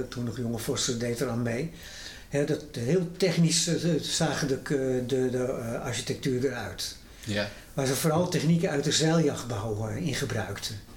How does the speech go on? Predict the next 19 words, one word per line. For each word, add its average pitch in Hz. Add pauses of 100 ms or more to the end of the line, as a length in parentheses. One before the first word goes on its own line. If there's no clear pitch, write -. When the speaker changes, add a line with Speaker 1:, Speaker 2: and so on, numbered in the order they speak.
(460)
Speaker 1:
Dus -
masten 139
die 123
met, 123
eh, 120
stalen 123
kabels 135
waren 127
verstijfd -
en, 123
eh, 120
en 127
dat 131
soort -
technieken. 127 (120)
En 104
nieuwe 139
materialen 123
ook. 127